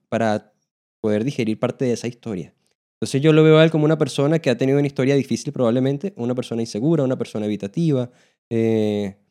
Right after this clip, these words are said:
dependiente, que se engancha, que se, que necesita ese afecto, que estaba pasando por una situación en la que su autoestima estaba bastante baja, en la que estaba muy vulnerable, eh, y desde allí cualquier pequeño, eh,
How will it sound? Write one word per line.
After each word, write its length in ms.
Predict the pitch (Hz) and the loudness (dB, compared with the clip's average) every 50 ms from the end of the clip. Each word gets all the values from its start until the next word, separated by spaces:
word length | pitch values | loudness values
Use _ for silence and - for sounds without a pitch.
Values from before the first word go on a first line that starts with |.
| _ _ _ _ - | _ _ _ _ -6
dependiente, 840 | 107 107 101 - 104 98 98 113 139 151 156 151 143 143 - 117 | -4 -4 -2 -2 -2 -2 0 2 4 4 4 4 2 0 -4 -6
que 100 | - 107 | -6 -6
se 120 | - - 101 | -6 -6 -4
engancha, 720 | 104 107 120 139 147 147 143 131 139 - 127 120 117 117 110 | -2 2 4 4 4 4 4 2 0 -2 -2 0 0 0 -2
que 80 | - 107 | -6 -8
se, 200 | - 107 104 95 | -6 -6 -8 -6
que 140 | - 107 107 | -4 -2 -2
necesita 420 | 110 107 - 110 - 120 113 139 135 | -2 -2 -4 -6 -6 -4 -2 -2 -2
ese 140 | - - 135 | 0 -2 -4
afecto, 440 | 123 - - 147 143 - - 127 123 | -2 0 0 0 0 0 -4 -6 -6
que 60 | 123 | -6
estaba 240 | - - 107 - - | -4 -2 -2 -2 -2
pasando 280 | 117 - 107 113 120 | -4 -6 -4 -4 -4
por 140 | 120 120 117 | -2 -2 -2
una 140 | 113 120 120 | -2 -2 -2
situación 400 | - 131 123 117 110 - 120 120 | -4 -6 -6 -4 -4 -2 -2 0
en 100 | 123 123 | 0 0
la 120 | 117 107 | 0 -2
que 220 | - - 101 90 - _ _ _ _ _ _ | -2 -4 -6 -8 -8 _ _ _ _ _ _
su 60 | - 104 | -8 -6
autoestima 320 | 101 107 101 - 113 113 | -6 -6 -6 -6 -6 -6
estaba 220 | 104 - 107 107 107 | -2 0 0 2 2
bastante 420 | 104 92 - - 98 90 - 98 | 2 0 -2 -6 -8 -6 -2 0
baja, 400 | 120 143 151 131 117 127 127 127 - - _ _ _ _ | 2 2 2 0 -2 -6 -10 -10 -12 -18 _ _ _ _
en 120 | - 104 104 | -10 -8 -8
la 80 | 98 | -8
que 60 | - 104 | -10 -8
estaba 240 | - 104 98 98 101 | -6 -4 -4 -4 -2
muy 180 | 110 117 113 | -2 -2 -2
vulnerable, 760 | 110 110 101 98 95 95 123 143 156 139 123 120 113 120 120 - _ _ _ _ _ | -2 -2 -2 -2 0 2 4 4 4 4 4 2 0 -2 -4 -8 _ _ _ _ _
eh, 640 | - 104 104 101 98 98 95 95 95 - - - - _ _ _ _ _ | -4 -4 -2 -2 -2 -2 -2 -4 -6 -8 -10 -16 -20 _ _ _ _ _
y 120 | 131 123 | 0 0
desde 220 | 117 113 107 - 110 | 0 0 -2 0 0
allí 500 | 107 104 110 120 139 160 170 - - _ _ _ _ | 0 2 4 4 4 4 4 2 -4 _ _ _ _
cualquier 1000 | - 113 107 107 104 98 - _ - - 120 123 127 131 131 135 139 - _ _ _ _ _ _ _ _ _ _ _ _ _ _ _ _ | -4 -2 -2 0 -2 -4 -8 _ -6 0 2 2 4 4 2 2 0 -2 _ _ _ _ _ _ _ _ _ _ _ _ _ _ _ _
pequeño, 720 | - 139 139 - - 143 139 139 143 143 147 147 147 139 - - | -4 -4 -2 0 2 2 4 4 4 4 4 4 4 2 0 0
eh, 320 | 123 123 117 117 110 101 | 0 0 0 0 0 -2